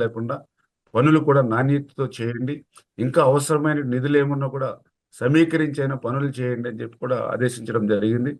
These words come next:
ఖచ్చితంగా ఇంత మంచి కార్యక్రమంలో ఈ యొక్క ముక్కోటి ఏకాదశి రోజున ప్రారంభించుకుని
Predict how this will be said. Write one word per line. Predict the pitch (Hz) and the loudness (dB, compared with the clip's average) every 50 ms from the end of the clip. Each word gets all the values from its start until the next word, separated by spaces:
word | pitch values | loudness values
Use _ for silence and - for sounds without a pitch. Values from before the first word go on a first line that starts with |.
| _ _ _ _ _ _ _ _ | _ _ _ _ _ _ _ _
ఖచ్చితంగా | 123 110 107 123 123 143 139 143 143 139 127 - - - 117 | -4 -2 -2 0 0 2 4 4 4 2 2 -2 -6 -8 -8
ఇంత | 120 113 117 113 113 | -6 -2 -2 0 0
మంచి | 120 139 139 - 165 165 165 147 | 0 -2 -2 0 -2 0 2 4
కార్యక్రమంలో | 135 135 139 131 - - 127 127 131 131 135 135 135 135 - _ _ _ _ _ _ _ _ _ _ _ _ - _ _ _ _ - 117 | 4 4 2 0 -2 -4 -4 -2 -2 -2 -2 -2 -2 -4 -6 _ _ _ _ _ _ _ _ _ _ _ _ -20 _ _ _ _ -6 -4
ఈ | 117 | -4
యొక్క | 117 117 131 117 127 | -4 -2 -2 -2 -2
ముక్కోటి | 131 - - 170 165 165 156 151 147 | -2 -2 2 2 2 4 2 0 0
ఏకాదశి | 143 139 143 139 127 131 123 - - 123 127 | 0 0 -2 -2 0 -2 -6 -6 -6 -4 -4
రోజున | 127 120 120 131 - - - _ _ _ _ _ _ _ _ _ _ _ _ - | -4 -4 -6 -8 -10 -10 -14 _ _ _ _ _ _ _ _ _ _ _ _ -2
ప్రారంభించుకుని | 110 127 139 143 143 143 147 143 139 131 127 135 131 143 | 0 0 0 0 0 -2 -4 -4 -6 -6 -8 -6 -6 -8